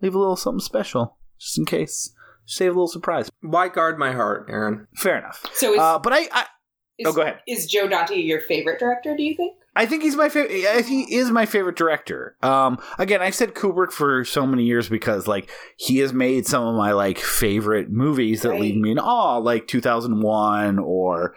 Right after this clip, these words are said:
Speaker 1: or Doctor Strangelove or, you know, The Killing. I mean, he, he basically has not made a movie for the most part that I don't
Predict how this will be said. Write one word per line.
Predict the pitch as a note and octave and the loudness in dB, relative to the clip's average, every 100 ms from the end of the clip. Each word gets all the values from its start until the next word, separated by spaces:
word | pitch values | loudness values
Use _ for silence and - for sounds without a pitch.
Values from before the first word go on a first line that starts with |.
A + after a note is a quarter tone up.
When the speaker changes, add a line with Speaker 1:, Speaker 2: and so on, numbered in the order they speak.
| - - - | -18 -14 -6
Speaker 1:
or | G#2+ G2+ | -2 -2
Doctor | G2 G2+ - - | -2 -4 -4 0
Strangelove | F3+ E3 C#3+ B2+ A#2+ G#2+ G2 | 0 2 2 4 2 0 0
or, | F2+ F2 | 0 0
you | E2+ F#2+ | 0 0
know, | F2 F2+ | 0 -2
The | G2+ | -2
Killing. | - A#2 A#2+ | -2 -2 0
I | |
mean, | D3+ D3+ | 0 0
he, | E3+ - | -2 -4
he | C3+ D3 | -4 -2
basically | C#3+ G3+ - D3+ | 0 -2 0 0
has | C#3 | 2
not | C3 C3 B2 | 2 0 0
made | A#2 G#2+ | 0 2
a | |
movie | G2+ A2 G#2+ G#2 | 2 2 2 0
for | A2 | -2
the | G2 | -2
most | F#2 F#2 - | 0 -2 -2
part | F#2+ F2+ | -6 -4
that | F#2 | -4
I | E2 | -2
don't | E2 F#2 E2+ E2 | -2 -2 -2 -4